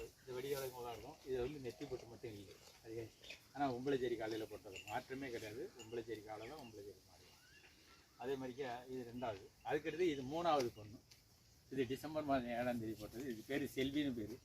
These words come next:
ஏன்னா மாடுன்னா செல்வம். இது பெண் குழந்தைங்கிறதுனால செல்வின்னு பேர் வச்சேன். இது வந்து ரொம்ப அடையாளங்களும் சுத்தமா இருக்கும். பால் சாப்பிட்டுக்கிட்டு இருக்கு.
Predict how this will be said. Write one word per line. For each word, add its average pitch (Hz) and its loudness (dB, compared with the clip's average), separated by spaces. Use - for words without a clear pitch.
ஏன்னா 151 8
மாடுன்னா 151 8
செல்வம். 127 4
இது 131 2
பெண் 156 4
குழந்தைங்கிறதுனால 147 8
செல்வின்னு 135 2
பேர் 123 6
வச்சேன். 123 0
இது 151 8
வந்து 139 6
ரொம்ப 127 2
அடையாளங்களும் 143 8
சுத்தமா 135 2
இருக்கும். 135 -2
பால் 139 6
சாப்பிட்டுக்கிட்டு 123 4
இருக்கு. 127 8